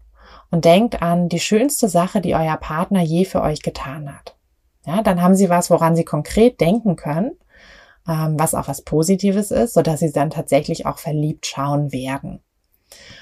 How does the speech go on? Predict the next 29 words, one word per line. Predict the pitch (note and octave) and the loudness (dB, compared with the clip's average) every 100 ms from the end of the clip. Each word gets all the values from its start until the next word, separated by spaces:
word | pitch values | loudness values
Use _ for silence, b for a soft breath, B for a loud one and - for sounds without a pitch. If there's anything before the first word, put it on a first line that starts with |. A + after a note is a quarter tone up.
| B - | B -2
Oder | E3+ E3+ F3+ E3+ E3+ E3 E3 - _ _ _ | 4 6 8 6 4 2 -2 -6 _ _ _
statt | - F#3 F#3+ | -2 0 0
zu | - E3 | 0 -4
sagen, | C#3+ D3+ F3+ G3+ G3 F#3 - - | -2 -2 0 2 2 0 -4 -10
"Schaut | - E3 G#3 F#3 | -4 2 2 2
in | |
die | D#3+ | -2
Kamera", | - - G3 F3+ C#3 D#3 G#3 | -4 0 2 2 0 -4 -4
bei | D#3+ | -6
Kindern, | D3+ - F3+ F#3+ D3+ F#3 B3 b b b b - | -4 0 4 4 2 -2 -6 b b b b -6
ähm, | D#3+ D#3+ D#3+ D3+ | -2 0 -2 -2
könntest | - E3+ F3 - | 2 4 2 0
du | D#3+ | -4
sagen, | D#3 D3+ D#3 D#3 D#3 D#3 | -4 -4 -4 -4 -4 -6
"Guck | - A3+ E3 | -8 -8 -6
mal, | D3+ | -4
bei | D3+ D3+ | -2 0
mir | D#3+ | -2
in | D#3 | -2
der | D3+ C#3 - | -4 -8 -8
Kameralinse | - G#3+ F#3 D3 C#3+ D3+ D#3+ D3+ | -4 0 0 0 -2 0 0 0
wohnt | E3+ E3+ | 0 0
ein | |
kleiner | E3 C#3+ D#3 D3+ | -2 -4 -2 -2
Dino, | D#3+ G3+ E3 - | 0 2 2 0
kannst | - D#3+ - | -4 -4 -2
du | D#3 | -2
den | D#3 C#3+ | -2 -2
sehen?" | D#3 C#3+ F3+ | -2 -4 -8